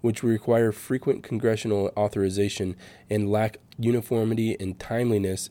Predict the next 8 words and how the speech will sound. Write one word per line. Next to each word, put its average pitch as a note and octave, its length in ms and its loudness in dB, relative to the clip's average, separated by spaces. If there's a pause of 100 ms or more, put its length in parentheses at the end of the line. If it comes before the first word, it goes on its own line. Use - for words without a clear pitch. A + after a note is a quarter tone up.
in G2 140 -4
producers' G2+ 520 -2
abilities G2 680 -2 (320)
to F#2+ 60 -6
benefit. - 460 -6 (1040)
To A2 100 -2
read B2 220 2
more, G#2+ 360 2